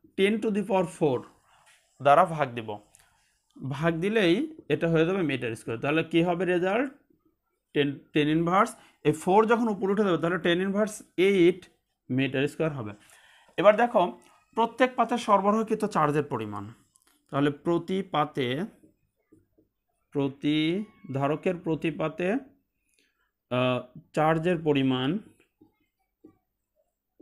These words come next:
প্রতি পাতে চার্জের পরিমাণ, এটা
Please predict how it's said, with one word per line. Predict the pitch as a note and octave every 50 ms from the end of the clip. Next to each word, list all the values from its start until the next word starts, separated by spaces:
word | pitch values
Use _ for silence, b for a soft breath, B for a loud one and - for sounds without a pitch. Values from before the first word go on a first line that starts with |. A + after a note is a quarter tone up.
| - _ _ _ -
প্রতি | - D#3+ D#3 D3 - F3 F3 F3+
পাতে | F3 - - D#3 D3+ D3+ - E3 E3+ C#3+
চার্জের | - - D3+ C#3 C#3 C#3+ C#3+ D3 E3 E3+
পরিমাণ, | D#3+ - D3+ D3 D3 D3 C#3+ C3+ C3+ C#3 F#3 A#3 A#3 - _ _ _ _ _ _ _ _ - - _ _ _ _ _ _ _ - _ _ _ _ _ -
এটা | - D3+ D#3 - G3